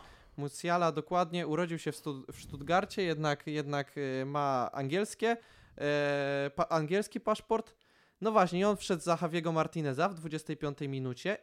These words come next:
i już w trzydziestej i w trzydziestej czwartej minucie strzelił dwie bramki, czyli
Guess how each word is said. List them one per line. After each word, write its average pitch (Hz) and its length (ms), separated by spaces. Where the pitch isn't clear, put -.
i 208 120
już 277 240
w - 160
trzydziestej 214 840
i 170 40
w - 60
trzydziestej 170 480
czwartej 151 380
minucie 143 340
strzelił 131 420
dwie 131 160
bramki, 123 400
czyli 135 320